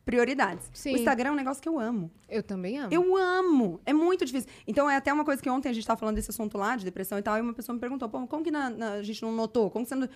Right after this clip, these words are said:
Speaker 1: Porque isso é a última coisa que vai mexer. Porque eu gosto demais. E como eu tenho esse hábito de ficar produ-, ficar escrevendo quando eu não tô postando, então eu escrevo textos, escrevo, vem um assunto na minha cabeça, eu anoto e tal.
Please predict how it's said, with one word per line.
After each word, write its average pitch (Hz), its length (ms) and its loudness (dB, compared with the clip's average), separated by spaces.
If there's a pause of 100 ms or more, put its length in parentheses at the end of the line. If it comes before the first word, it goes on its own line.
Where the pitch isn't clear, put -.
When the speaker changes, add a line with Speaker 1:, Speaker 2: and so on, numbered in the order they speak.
(240)
Speaker 1:
Porque 302 200 0
isso 320 280 2
é 349 40 4
a - 20 4
última 349 340 2
coisa 196 220 -2
que 180 40 -8
vai 185 80 -2
mexer. - 260 -6 (380)
Porque - 120 -6
eu 196 60 0
gosto 214 140 4
demais. 185 440 -4 (220)
E - 80 -8
como 269 160 4
eu 320 80 2
tenho 269 180 0
esse 262 180 0
hábito 190 300 0
de 185 140 -6 (300)
ficar - 240 0
produ-, 240 420 0 (120)
ficar 214 160 0
escrevendo 190 680 0 (200)
quando 185 160 2
eu 220 60 4
não 262 120 4
tô 285 100 2
postando, 220 600 -2 (200)
então 208 200 0
eu 175 60 -6
escrevo 180 340 -6
textos, 214 500 0
escrevo, 170 380 -6
vem 190 120 -2
um 185 60 0
assunto 180 260 -6
na 185 60 -4
minha 180 100 -2
cabeça, 170 320 -8
eu 185 40 -2
anoto 220 480 2
e - 20 -4
tal. 202 180 -2